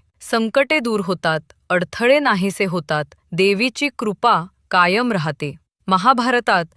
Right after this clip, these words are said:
अर्जुन युद्धापूर्वी चिंतेत होता. अष्टमीच्या दिवशी त्याने कन्यापूजन केले. देवी प्रकट झाली आणि म्हणाली, "अर्जुना, तुझा विजय निश्चित आहे." आणि अर्जुनाने कुरुक्षेत्रात विजय मिळवला.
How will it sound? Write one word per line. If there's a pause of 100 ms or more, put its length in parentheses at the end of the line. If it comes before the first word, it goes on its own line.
(240)
अर्जुन (100)
युद्धापूर्वी
चिंतेत
होता. (260)
अष्टमीच्या
दिवशी
त्याने (100)
कन्यापूजन
केले. (320)
देवी
प्रकट
झाली (140)
आणि
म्हणाली, (420)
"अर्जुना, (640)
तुझा
विजय
निश्चित
आहे." (560)
आणि
अर्जुनाने (440)
कुरुक्षेत्रात (100)
विजय
मिळवला.